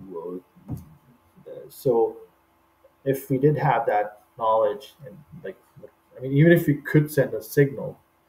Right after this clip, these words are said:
it would still take this amount of time for the signal to get there, right? And there's, like, a lot of other questions of that nature.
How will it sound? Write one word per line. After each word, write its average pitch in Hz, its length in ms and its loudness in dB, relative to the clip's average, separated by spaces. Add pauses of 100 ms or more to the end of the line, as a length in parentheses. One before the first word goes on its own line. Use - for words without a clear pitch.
(520)
it 123 100 0
would 127 80 6
still 131 300 6
take 123 300 0 (220)
this - 260 -6
amount 113 300 -4
of - 120 -8
time 117 420 -8
for 110 160 -14
the - 120 -18
signal 113 360 -12
to - 200 -20
get 104 240 -6
there, 101 260 -10 (120)
right? 107 180 -8
And 110 80 -20
there's, - 180 -20
like, - 160 -12
a 101 60 -12
lot 95 280 -4
of - 100 -10
other 98 260 -12 (1000)
questions 127 440 -6
of 117 140 -6
that 110 240 -8
nature. 107 420 -14